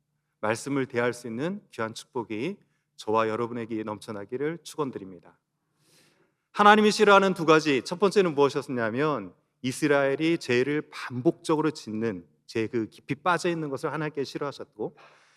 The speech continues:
그렇게 싫-, 싫어하셨으므로 그들을 내버려 두지 않고 그들에게 공고를 주시지만, 그 공고를 맞았을 때 이스라엘 백성이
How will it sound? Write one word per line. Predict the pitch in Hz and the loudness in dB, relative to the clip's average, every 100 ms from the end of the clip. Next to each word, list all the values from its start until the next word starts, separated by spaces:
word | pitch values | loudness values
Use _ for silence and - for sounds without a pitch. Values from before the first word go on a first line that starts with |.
| _ _ | _ _
그렇게 | 170 170 190 | 0 4 4
싫-, | 180 233 214 202 | 4 -2 -2 -4
싫어하셨으므로 | - 220 214 208 208 - 185 175 | -2 6 8 8 4 0 0 2
그들을 | - 156 160 | 2 4 4
내버려 | 123 135 147 156 156 | 6 6 6 4 4
두지 | 151 131 143 | -2 -4 -4
않고 | 139 - 180 196 214 | -4 -2 2 2 2
그들에게 | 127 127 127 127 | -2 0 0 -2
공고를 | - 117 127 135 131 | -2 -6 -2 -2 -2
주시지만, | - 123 113 - 110 147 107 92 _ _ _ _ | -6 -12 -12 -6 -2 -2 -2 -12 _ _ _ _
그 | - 156 | 0 2
공고를 | 170 170 185 | 4 6 6
맞았을 | 175 147 160 147 160 147 | 6 2 2 0 -4 0
때 | 190 202 240 - _ _ | 4 6 4 -4 _ _
이스라엘 | 135 135 170 160 160 | -6 0 4 4 4
백성이 | 156 - 165 156 160 208 254 269 | 0 0 2 2 4 4 4 2